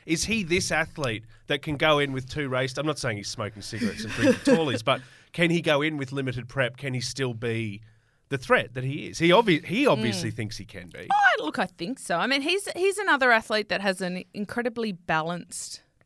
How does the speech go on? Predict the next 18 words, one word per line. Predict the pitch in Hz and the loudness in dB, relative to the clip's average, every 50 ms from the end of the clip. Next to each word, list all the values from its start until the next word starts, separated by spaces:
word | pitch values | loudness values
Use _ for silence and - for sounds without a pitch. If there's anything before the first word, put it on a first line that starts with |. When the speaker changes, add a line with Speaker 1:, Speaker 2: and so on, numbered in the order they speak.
| _ _ - | _ _ -16
Speaker 2:
view | 185 165 180 175 165 156 151 151 156 | -12 -8 -4 -4 -4 -4 -4 -6 -6
on | 160 165 | -6 -6
everything, | 160 - 170 170 - - 160 156 160 | -8 -8 -8 -10 -10 -10 -10 -8 -8
and | 160 170 | -8 -8
he's | 180 175 175 | -10 -10 -10
pretty | - - 285 302 302 247 | -8 -6 -6 -6 -6 -8
chilled, | - - - 214 185 170 165 160 156 151 | -6 -6 -4 -4 -4 -4 -6 -8 -8 -8
and | 170 165 165 | -8 -8 -8
he, | 165 170 170 180 190 | -8 -8 -8 -8 -8
he's | 196 196 190 | -8 -8 -8
a | 202 | -8
bit | 196 214 | -10 -10
of | 214 208 | -10 -10
a | 214 | -12
cool | - - - 175 170 | -12 -10 -8 -8 -10
cucumber. | 165 - - - 156 151 - - 156 - - - - - _ - | -10 -12 -10 -10 -10 -10 -10 -12 -12 -10 -10 -10 -10 -12 _ -10
Speaker 1:
Yep. | 147 135 131 107 - - - - | -6 -4 -4 -4 -4 -8 -10 -6
Speaker 2:
Um, | 170 170 170 165 160 160 160 160 170 190 | -4 -2 -2 -2 -4 -4 -6 -8 -10 -10